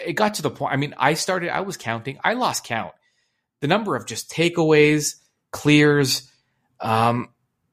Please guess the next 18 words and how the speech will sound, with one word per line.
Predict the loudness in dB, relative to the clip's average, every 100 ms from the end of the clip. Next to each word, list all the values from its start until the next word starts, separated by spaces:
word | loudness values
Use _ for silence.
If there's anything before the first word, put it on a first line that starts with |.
| _ -2
in | 0 2 2
Forge's | 0 0 2 0
defensive | 0 -2 -2 0 -2 -2 -10
third, | -4 4 6 6 4
I, | 2 0
I |
mean, | -2 -4 -6
he, | -12 -14 -10
he | -4
was | -2 -2
an | -6 _
absolute | -4 -2 0 2 4 2
monster, | 2 2 2 2 2 2 0 -6 _ _ _ _ _ _ _ -20 -8
especially | -2 2 2 4
in |
the | 4
late | 4 2
stages. | 2 4 4 4 2 -2